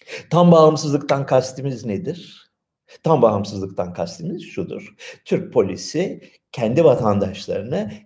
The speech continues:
istediği gibi öldürebilir. İçte asayişi temin etmek için canının istediği tedbirleri alabilir. Yabancıların da buna söz söylemeye hakkı yoktur.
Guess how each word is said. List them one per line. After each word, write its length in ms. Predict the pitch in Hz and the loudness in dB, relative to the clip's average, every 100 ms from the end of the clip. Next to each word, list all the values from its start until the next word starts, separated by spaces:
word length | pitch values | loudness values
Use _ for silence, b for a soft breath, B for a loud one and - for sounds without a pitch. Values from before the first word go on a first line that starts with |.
| _ | _
istediği 680 | - 175 - 131 110 120 107 | 0 0 2 -2 0 -2 -2
gibi 200 | 95 90 | 0 2
öldürebilir. 880 | 151 113 110 101 101 95 98 - - _ _ _ _ _ _ _ _ _ _ _ _ B 160 - | 2 2 0 0 0 -6 -8 -14 -20 _ _ _ _ _ _ _ _ _ _ _ _ B -12 -2
İçte 460 | 180 175 160 - 165 | 0 0 -2 2 4
asayişi 680 | 175 156 160 147 135 - 135 | 6 6 6 6 4 0 -2
temin 280 | 139 127 123 | -2 -2 -2
etmek 360 | 113 - 107 | -2 -4 -6
için 300 | 98 - 143 b b 123 | -8 -12 -14 b b -8
canının 460 | 113 151 170 175 175 | 0 4 6 6 4
istediği 560 | 139 - 120 110 120 | -2 -4 -6 -6 -8
tedbirleri 580 | 113 113 110 104 104 104 | -4 -6 -6 -4 -2 -2
alabilir. 840 | - 104 90 92 107 170 - _ b b - | -2 -2 -2 -4 -6 -6 -10 _ b b -2
Yabancıların 800 | 226 175 131 110 101 92 95 - | 2 4 4 2 -2 -2 -2 -4
da 200 | 190 175 | -6 -2
buna 320 | 147 104 107 | -2 -2 -4
söz 320 | - - 165 | -6 0 0
söylemeye 600 | - 95 95 90 - - | 0 0 0 -2 -8 -10
hakkı 400 | - - - - | -8 -8 -8 -4
yoktur. 520 | 185 107 - - - | 2 2 0 -14 -20